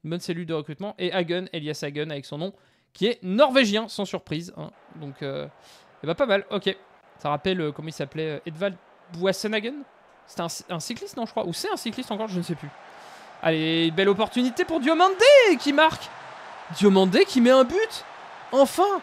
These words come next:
Bah, peut-être que ça va un peu le réveiller, là, pour cette deuxième moitié de saison. Lui qu'on attend à un plus haut niveau que ce qu'il nous a montré jusqu'à l'instant.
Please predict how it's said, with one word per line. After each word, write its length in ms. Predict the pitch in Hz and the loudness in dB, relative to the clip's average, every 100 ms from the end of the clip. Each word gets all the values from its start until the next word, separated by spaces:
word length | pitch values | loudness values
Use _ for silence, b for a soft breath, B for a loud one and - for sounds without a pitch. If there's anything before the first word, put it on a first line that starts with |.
| - - - | -8 -18 -8
Bah, 100 | 165 | -4
peut-être 340 | 160 196 240 | 0 2 2
que 100 | 247 | 2
ça 160 | 220 220 | 2 2
va 80 | 226 | 2
un 80 | |
peu 120 | 226 247 | 2 2
le 60 | |
réveiller, 340 | 247 254 349 381 | 2 2 0 0
là, 100 | 254 | 0
pour 140 | 240 | -2
cette 160 | 247 202 | -4 -4
deuxième 240 | 220 226 | -2 -2
moitié 240 | 220 226 | -2 -4
de 40 | 208 | -6
saison. 260 | 226 302 | -4 -4
Lui 160 | 339 220 | -4 -4
qu'on 160 | 214 180 | -2 -2
attend 300 | 175 190 180 | 0 0 0
à 320 | 160 151 151 | 0 -2 -4
un 40 | |
plus 200 | 147 214 | -4 -4
haut 60 | 226 | -2
niveau 260 | 226 233 | -2 -2
que 100 | 330 | -4
ce 100 | 214 | -8
qu'il 100 | - | -8
nous 100 | 190 | -6
a 40 | 190 | -4
montré 260 | 190 233 | -4 -6
jusqu'à 240 | 208 190 185 | -8 -4 -2
l'instant. 360 | 180 175 285 | -2 -4 -8